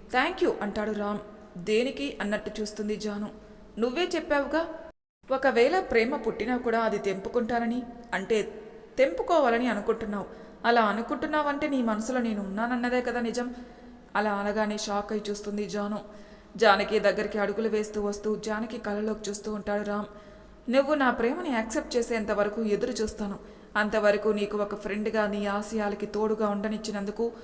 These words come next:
కూడా నాకు థ్యాంక్స్" అంటూ వెళ్ళిపోతాడు రామ్. అప్పుడే జానకి కోసం పరుగున వచ్చిన మహా మొదటిసారి ఇద్దరి మాటలు విని షాక్ అవుతుంది.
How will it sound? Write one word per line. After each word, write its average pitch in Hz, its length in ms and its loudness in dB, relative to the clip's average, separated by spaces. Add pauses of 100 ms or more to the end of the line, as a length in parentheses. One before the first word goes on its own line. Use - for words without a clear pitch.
(600)
కూడా 233 280 6
నాకు 214 260 0
థ్యాంక్స్" 202 500 -2 (480)
అంటూ 214 240 0
వెళ్ళిపోతాడు 208 800 0
రామ్. 208 260 -2 (540)
అప్పుడే 208 340 4
జానకి 208 400 2
కోసం 202 380 -4
పరుగున 214 300 0
వచ్చిన 208 320 -2
మహా 208 380 -2 (340)
మొదటిసారి 339 600 4
ఇద్దరి 233 240 0
మాటలు 220 320 0
విని 208 200 -4
షాక్ 208 380 -2
అవుతుంది. 208 400 -2